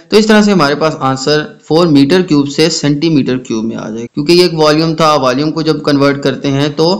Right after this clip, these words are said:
थ्री टाइम हंड्रेड से multiply करते हैं, ठीक है, ये आपने याद रखना है। Okay, next part के अंदर देखें तो हमारे पास गिवन है zero point five meter cube, इसको हमने centimeter cube के अंदर convert करना है। same हम इसको थ्री टाइम हंड्रेड से multiply कर लेंगे।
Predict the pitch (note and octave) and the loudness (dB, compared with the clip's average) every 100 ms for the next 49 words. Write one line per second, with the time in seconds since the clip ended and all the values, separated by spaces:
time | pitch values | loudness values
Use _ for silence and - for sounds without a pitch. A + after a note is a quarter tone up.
0 | - - - E3+ C#3+ C#3+ C3+ A#2+ A#2+ - | -6 -12 -2 0 2 0 0 -2 -2 -4
1 | B2+ A#2+ A2 - - - - C3 C3 D#3+ | -6 -6 -8 -10 -12 -12 -14 -8 -2 0
2 | E3+ D3+ D3 B2+ - C3 A#2+ A#2 A2 - | 0 2 2 0 -2 -2 -2 -6 -12 -16
3 | F#2 - C3+ C3 A#2+ B2 F3+ - F3 F#3 | -16 -6 -4 -2 -2 0 0 2 2 2
4 | F3+ E3+ E3+ E3 D#3+ D#3+ E3 E3 - - | 0 0 0 0 0 0 0 0 -4 -18
5 | - _ - - - C3+ D3+ E3+ F3 D3+ | -20 _ -20 -18 -4 0 0 0 0 0
6 | D3 D3+ D3+ B2+ C3 E3 E3 D#3+ D#3+ D#3+ | -2 0 -2 -2 0 -2 0 0 0 0
7 | C3+ C#3 D3+ D#3 E3 E3+ - - _ - | 0 0 0 -4 -4 -4 -12 -20 _ -4
8 | C3+ C3+ C3+ C3+ - A2+ A2+ - E3+ - | 0 0 0 -6 -6 -10 -8 -8 -6 -2
9 | F#3+ E3+ E3 E3+ F3 C#3+ C3 D3+ D3+ D#3 | 0 0 0 0 0 -2 0 -2 -2 -2
10 | D#3 D3 D3 D3 D3 D3 C#3 C#3 C#3 C#3+ | -4 -4 0 2 2 0 0 0 0 0
11 | C#3 C#3 C#3 F#3 G3+ F#3+ D#3+ D#3 - D#3+ | 2 2 2 2 4 4 4 2 2 2
12 | E3 - - - - F3 D#3+ C#3+ C#3+ C3 | 2 -2 -14 -8 2 4 4 0 0 0
13 | A#2+ B2 C3+ B2 A2 A2+ - A2 - G2+ | -2 -4 -2 -2 -2 -6 -6 -8 -10 -14
14 | - - | -16 -18